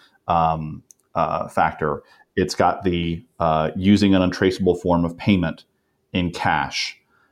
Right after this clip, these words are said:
Um, you know, these are all very common tactics by, uh, by scammers. But just for our listeners,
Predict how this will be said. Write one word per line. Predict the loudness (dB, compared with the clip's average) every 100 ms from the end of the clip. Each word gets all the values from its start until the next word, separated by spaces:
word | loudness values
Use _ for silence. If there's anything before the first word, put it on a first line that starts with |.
| _ -2
Um, | 0 2 0 -4 -8 -12 _ _ _ _ _ _ _ -18 -8
you | 2 4
know, | 4 0 -6 4
these | 6 6
are | 6
all | 6 2 -2 -12 _ -6
very | -6 0 4 6 4
common | 2 4 4
tactics | 2 -2 0 -2 -2
by, | -2 2 4 2 0 -2
uh, | 0 2 0 0
by | -2
scammers. | 0 2 4 4 2 2
But | 2
just | 2 -2 -8 -18 0
for | 4
our | 6
listeners, | 6 4 4 4 4 0 -4